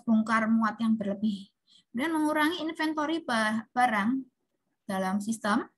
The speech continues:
dan mengurangi kebutuhan terhadap fasilitas distribusi. Tantangannya, yang pertama adalah membutuhkan kapasit-, kapabilitas I T dan pembagian informasi secara real time yang baik, sehingga,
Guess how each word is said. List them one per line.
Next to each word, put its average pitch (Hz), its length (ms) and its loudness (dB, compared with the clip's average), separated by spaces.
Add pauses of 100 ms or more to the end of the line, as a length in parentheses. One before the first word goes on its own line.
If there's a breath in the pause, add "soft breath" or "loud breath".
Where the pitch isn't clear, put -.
(280 soft breath)
dan 254 160 2
mengurangi 240 400 4
kebutuhan 214 640 0
terhadap 202 320 -2
fasilitas 202 400 -2
distribusi. 196 720 -2 (320 loud breath)
Tantangannya, 247 1040 6
yang 262 160 4
pertama 254 320 2
adalah 240 240 4
membutuhkan 285 640 4
kapasit-, 302 480 -4
kapabilitas 269 880 0
I 214 240 -2
T 277 240 -2 (240 loud breath)
dan 269 160 2
pembagian 233 480 6
informasi 277 560 0
secara 233 400 -4
real 240 240 -4
time 247 240 4
yang 233 240 8
baik, 247 400 0
sehingga, 196 560 0